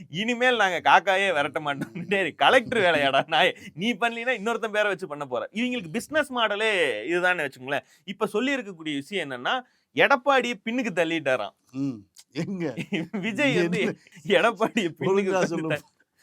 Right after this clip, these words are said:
Speaker 1: எடப்பாடியை பின்னுக்கு தள்ளுற அளவுக்கு விஜய் கையில பவர் இருக்கா
Speaker 2: ம்.
Speaker 1: அப்படிங்கறத இப்ப கேள்வி. ஏன்னா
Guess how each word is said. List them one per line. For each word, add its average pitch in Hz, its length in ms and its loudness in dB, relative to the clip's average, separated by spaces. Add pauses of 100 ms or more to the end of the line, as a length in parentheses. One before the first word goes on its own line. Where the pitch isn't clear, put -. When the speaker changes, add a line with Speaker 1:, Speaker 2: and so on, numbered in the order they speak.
(320)
Speaker 1:
எடப்பாடியை 220 720 2
பின்னுக்கு 208 480 -6
தள்ளுற 196 220 0
அளவுக்கு 214 360 -2
விஜய் 196 380 -2
கையில 180 220 0
பவர் 156 320 0
இருக்கா 135 440 2
Speaker 2:
ம். 143 240 -8 (380)
Speaker 1:
அப்படிங்கறத 165 480 -4
இப்ப 139 180 -4
கேள்வி. 139 280 -2
ஏன்னா 196 280 -4